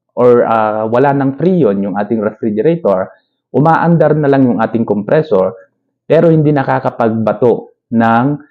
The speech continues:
lamig dun sa ating freezer. Gano'n nga ba kaimportante ang refrigerant or yung tinatawag natin na freon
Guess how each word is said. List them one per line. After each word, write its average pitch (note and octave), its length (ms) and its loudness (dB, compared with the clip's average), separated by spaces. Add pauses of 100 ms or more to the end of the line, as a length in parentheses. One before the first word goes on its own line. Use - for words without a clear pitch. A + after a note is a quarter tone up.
(360)
lamig A#2+ 400 2
dun A2 80 2
sa G#2+ 240 -2
ating G#2+ 240 -4
freezer. - 640 -4
Gano'n F3+ 320 2
nga F3 160 2
ba D3+ 160 2
kaimportante C#3 960 -2
ang A2 240 -4
refrigerant B2 720 0
or A2 80 0
yung A2+ 160 -2
tinatawag A2 560 -2
natin G#2+ 400 -4
na G2+ 80 -8
freon A#2+ 560 2